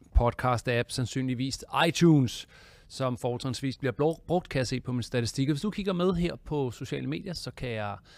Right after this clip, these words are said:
s-, jeg kan ikke se dig med øjenkontakt. Du kan se mig, men så er det med visuel. Velkommen til. Husk, du kan slå notifikationer til.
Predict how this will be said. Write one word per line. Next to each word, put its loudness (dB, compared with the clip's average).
s-, -8
jeg -12
kan 0
ikke 0
se 2
dig -2
med -2
øjenkontakt. -4
Du -4
kan -4
se -6
mig, -2
men -4
så -4
er -2
det -2
med 2
visuel. -4
Velkommen 0
til. -2
Husk, -4
du -6
kan -6
slå 2
notifikationer -4
til. -4